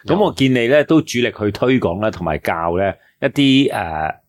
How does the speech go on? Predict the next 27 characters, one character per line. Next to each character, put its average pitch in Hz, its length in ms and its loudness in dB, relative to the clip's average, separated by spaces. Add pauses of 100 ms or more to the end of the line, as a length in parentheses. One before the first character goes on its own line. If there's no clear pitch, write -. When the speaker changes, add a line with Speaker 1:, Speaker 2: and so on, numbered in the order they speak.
(100)
Speaker 2:
好 160 180 2
需 220 320 -2
要 156 160 4
一 - 40 -4
定 113 140 0
要 110 100 0
學 90 220 -2
識 127 180 -2
嘅 95 200 0
單 110 220 -4
車 110 120 0
技 80 140 -6
術， - 180 -10 (300)
誒， 87 340 -2 (100)
平 104 160 -4
衡 92 180 -4
車 139 160 2
啦， 131 260 0 (420)
同 104 100 -6
埋 85 120 0
B 113 160 0
M 104 140 -2
X。 - 140 -12 (440)
Speaker 1:
係， 95 360 -4 (140)
仲 98 180 -12
有 101 420 -2
trial。 107 320 -6